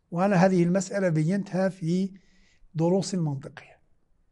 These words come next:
في خرافات. إذن نأتي ونقارب المسألة. عندنا نصوص وحيانية توافق العقل، يعني الحكم لمن؟ للعقل.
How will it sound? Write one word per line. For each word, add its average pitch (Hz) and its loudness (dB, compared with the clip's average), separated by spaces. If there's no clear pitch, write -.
في 147 -8
خرافات. 262 8
إذن 277 10
نأتي 285 6
ونقارب 233 8
المسألة. 151 -2
عندنا 190 4
نصوص 175 0
وحيانية 190 0
توافق 202 4
العقل، 208 0
يعني 170 2
الحكم 208 4
لمن؟ 214 4
للعقل. 160 10